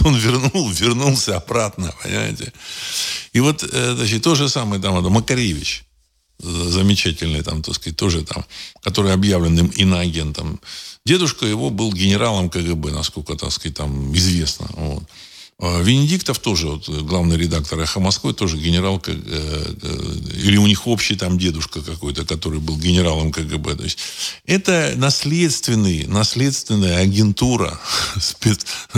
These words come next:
таких, так сказать, политической полиции, наследственная. Вот. И поэтому, конечно, они туда, когда приехали,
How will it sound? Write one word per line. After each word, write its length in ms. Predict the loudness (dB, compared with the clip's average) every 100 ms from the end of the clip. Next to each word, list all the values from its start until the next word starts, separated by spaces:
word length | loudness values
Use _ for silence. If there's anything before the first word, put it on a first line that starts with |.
| -2 -6 -4
таких, 340 | -2 0 0 -2
так 120 | -4
сказать, 280 | -4 -6 -8 -14 -14 0
политической 680 | 2 2 0 -2 -2 -2 -4
полиции, 760 | -2 0 0 0 -4 -6 -10 0
наследственная. 880 | 2 4 4 4 2 -4 -6 -6 -8 -10
Вот. 180 | -10 -10 -14 -18 -20 -20 -20 -16 0
И 60 |
поэтому, 360 | 2 4 4 2
конечно, 320 | 2 0 2
они 140 | 2 2
туда, 180 | 2
когда 200 | 2 0
приехали, 800 | 0 0 0 -2 0 0 -2 -4